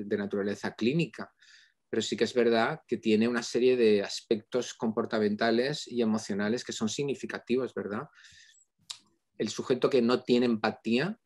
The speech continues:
está... Eh, digamos, eh, perfectamente sano desde lo que es, desde lo que es la, la, la salud psicológica. El sujeto que tiene una, una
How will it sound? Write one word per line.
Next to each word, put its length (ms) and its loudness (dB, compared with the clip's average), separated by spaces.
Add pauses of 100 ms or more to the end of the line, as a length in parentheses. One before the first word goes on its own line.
(560)
está... 600 -2 (240)
Eh, 720 0 (1300)
digamos, 1000 2
eh, 600 0
perfectamente 680 0
sano 640 -2 (320)
desde 220 4
lo 100 2
que 80 -2
es, 260 -6
desde 220 -2
lo 120 -2
que 100 -2
es 100 -8
la, 420 -2 (200)
la, 360 -6
la 120 -4
salud 340 2
psicológica. 880 -6 (880)
El 100 -8
sujeto 360 4
que 80 8
tiene 220 4
una, 400 2
una 680 0